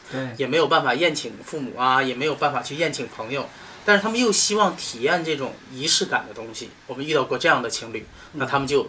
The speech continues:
Speaker 2: 来英国，那么真的就是两个人，我们帮他找一个庄园，去帮他做一个婚礼仪式的东西。
Speaker 1: 嗯。
Speaker 2: 他们，只有他们两个人去干。
Speaker 1: 没有亲属。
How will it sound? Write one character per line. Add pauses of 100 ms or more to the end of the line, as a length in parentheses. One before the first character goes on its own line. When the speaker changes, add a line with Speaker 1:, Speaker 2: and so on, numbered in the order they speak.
(120)
Speaker 2:
来
英
国， (240)
那
么
真
的
就
是
两
个
人， (240)
我
们
帮
他
找
一
个
庄
园， (320)
去
帮
他
做
一
个
婚
礼 (200)
仪
式
的
东
西。
Speaker 1:
嗯。
Speaker 2:
他
们，
只
有
他
们
两
个
人
去
干。
Speaker 1:
没
有
亲
属。